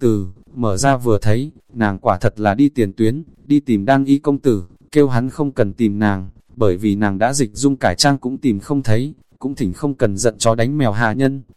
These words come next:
cùng các nàng không quan hệ. Ngọc Ánh Lâu thật là bị nữ nhân này cấp tức chết rồi, như thế nào lá gan lớn như vậy? Bất quá nghĩ lại tưởng tượng, nàng cũng có chút thủ đoạn,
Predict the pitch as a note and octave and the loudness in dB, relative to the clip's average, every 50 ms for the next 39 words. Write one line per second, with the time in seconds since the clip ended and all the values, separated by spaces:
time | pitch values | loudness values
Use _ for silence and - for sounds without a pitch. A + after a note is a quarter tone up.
0 | _ _ - - A2 G2+ G2 - F3 E3+ D#3+ C#3+ B2+ A2+ G#2 G2+ - D3 C#3+ C3+ | _ _ -6 -4 -4 -4 -2 0 0 0 2 2 0 0 -2 -4 -4 -6 -4 -2
1 | - C#3+ C#3+ C#3 C3+ C#3 B2+ A2 G#2+ G#2 _ _ _ _ _ _ _ - B2 A#2 | 2 2 2 2 2 0 0 0 -4 -8 _ _ _ _ _ _ _ -6 -2 -2
2 | G#2+ G2+ - A2+ A#2+ C#3 D3+ D3+ D3 C#3 - A2 - G#2 G#2+ G#2 G2 G#2+ A#2 G#2 | -2 -2 -2 -2 -2 0 2 2 2 2 0 -2 -2 0 0 0 2 0 -2 -2
3 | G#2 A#2+ C#3+ D3+ D3+ D#3 C#3+ C#3 C3 B2 G#2+ F#2+ - - F#3 - _ - F3+ - | 0 0 0 2 2 2 2 2 4 4 2 2 2 -2 -4 -2 _ -4 -2 0
4 | - F#3+ F3+ - D3 C#3 B2 A2+ G2+ F#2+ F#2 - _ _ _ - C3 C#3 C#3+ C3+ | 2 2 2 2 2 0 0 0 0 -2 -6 -10 _ _ _ -2 2 4 4 4
5 | - A#2+ C3+ C#3+ C3 A2+ G2+ G2+ G#2+ A2+ B2 D3 D3 C#3+ C3+ B2 A#2 A#2 C3 C#3+ | 4 2 2 2 2 2 2 2 2 2 2 2 2 2 2 2 0 0 2 4
6 | D3+ D#3 C#3 C#3+ C#3+ B2 A#2+ _ _ _ _ _ _ _ _ - D#3 F3+ - - | 4 4 6 6 4 2 2 _ _ _ _ _ _ _ _ -4 -2 -2 -2 0
7 | - A#2 A#2+ B2 C3 D3+ D#3 D#3+ D#3 B2 A2+ - B2 G#2+ F2 - - C3 A#2 A2 | 2 2 2 2 2 2 2 2 0 -2 -2 -2 -2 -2 -2 -2 -2 -2 -2 -2
8 | A2+ _ _ _ _ - A2+ A2 G#2 G2 F#2+ - B2+ C3+ B2+ - A#2 A2+ - F3 | -4 _ _ _ _ -4 -2 0 0 0 -2 -6 -8 -8 -4 -2 -2 -2 0 -2
9 | F3 - - - G2 F#2+ G#2+ G#2+ G2+ G2+ | -2 -2 -2 -6 -4 0 2 2 2 0